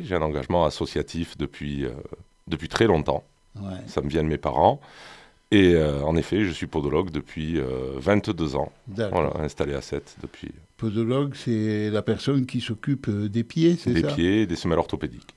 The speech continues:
Speaker 2: Voilà.
Speaker 1: Mmh.
Speaker 2: Ah, des
Speaker 1: Et
Speaker 2: semelles
Speaker 1: des appareillages,
Speaker 2: orthopédiques.
Speaker 1: ouais.
Speaker 2: Des ongles incarnés.
Speaker 1: Aussi, ouais.
Speaker 2: Aïe, aïe, aïe,
Speaker 1: Aussi.
Speaker 2: c'est la catastrophe,
Speaker 1: Aussi.
Speaker 2: les ongles incarnés.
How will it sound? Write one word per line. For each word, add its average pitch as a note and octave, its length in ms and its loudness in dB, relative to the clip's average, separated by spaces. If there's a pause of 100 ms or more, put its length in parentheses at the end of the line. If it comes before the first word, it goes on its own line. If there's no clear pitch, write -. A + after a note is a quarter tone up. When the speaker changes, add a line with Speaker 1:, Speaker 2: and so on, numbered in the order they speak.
Speaker 2:
Voilà. G2+ 560 -4
Speaker 1:
Mmh. A#2+ 60 0
Speaker 2:
Ah, A#2 240 4
des B2 80 4
Speaker 1:
Et - 20 6
Speaker 2:
semelles C#3 320 6
Speaker 1:
des B2 80 8
appareillages, E2 360 6 (160)
Speaker 2:
orthopédiques. C#2+ 40 -2
Speaker 1:
ouais. B1+ 100 -4 (200)
Speaker 2:
Des B2+ 220 8
ongles A#2 220 6
incarnés. A2 580 2 (120)
Speaker 1:
Aussi, E2 400 2
ouais. D2 100 2
Speaker 2:
Aïe, B2+ 320 10
aïe, A#2+ 120 8
aïe, A#2 120 10
Speaker 1:
Aussi. A2+ 100 8 (100)
Speaker 2:
c'est A#2+ 80 8
la A2 100 6
catastrophe, A2 760 2
Speaker 1:
Aussi. G#2+ 120 -2
Speaker 2:
les G#2+ 60 -2
ongles G#2 180 -2
incarnés. G#2 500 -4